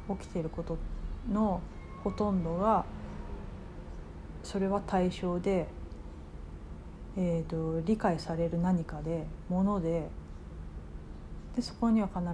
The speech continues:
ず主体がいて、それをわ-、を私が理解しようとしているっていう構図ができちゃっているから、その構図の中では、私がそれそのものであるっ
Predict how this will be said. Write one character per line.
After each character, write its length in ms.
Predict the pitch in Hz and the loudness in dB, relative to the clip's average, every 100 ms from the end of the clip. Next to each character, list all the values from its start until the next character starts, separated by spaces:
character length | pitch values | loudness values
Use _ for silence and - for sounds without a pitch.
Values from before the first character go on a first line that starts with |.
| 175 170 | 0 -2
ず 120 | 170 | -4
主 100 | 175 | -4
体 240 | 175 165 | -2 0
が 120 | 170 | 0
い 60 | 170 | 0
て、 160 | - 226 | 2 0
そ 160 | - | 2
れ 100 | 185 | 2
を 140 | 185 175 | 4 2
わ-、 100 | 170 - - - - - | 0 -6 -10 -10 -10 4
を 200 | 262 226 | 8 8
私 400 | 175 - 180 196 | 6 2 -2 2
が 180 | 208 185 | 4 4
理 100 | 185 | 2
解 240 | 196 185 151 | 2 0 -2
し 140 | - | 0
よ 120 | 165 | 0
う 40 | 170 | 2
と 120 | 180 | 0
し 100 | - | -2
て 100 | 175 | -2
い 120 | 175 | 2
る 80 | 202 | 2
っ 40 | |
て 200 | 214 - | 2 2
い 40 | 226 | 2
う 60 | |
構 240 | 220 208 202 | 4 4 4
図 120 | 190 | 4
が 100 | 185 | 4
で 100 | 185 | 2
き 80 | - | 0
ち 60 | |
ゃ 40 | 185 | -6
っ 20 | |
て 180 | - 147 | -4 -4
い 40 | |
る 80 | 147 | -2
か 120 | 160 | 0
ら、 180 | 165 143 160 - - - | 0 0 -4 -10 -10 -10
そ 180 | - 226 | 2 8
の 160 | 247 | 8
構 280 | 254 - 220 | 8 6 6
図 60 | 214 | 6
の 140 | 220 | 6
中 240 | 220 220 165 | 4 4 0
で 100 | 156 | 2
は、 220 | 165 143 - - - - - | 0 0 -6 -10 -10 -12 -6
私 380 | 190 185 220 - | -2 0 0 2
が 100 | 220 | 0
そ 180 | 214 196 | 2 2
れ 100 | 196 | 0
そ 160 | - 185 | 2 4
の 120 | 190 | 6
も 160 | 196 | 6
の 140 | 196 180 | 4 2
で 120 | 151 | 2
あ 80 | |
る 60 | |
っ 20 | 147 | 0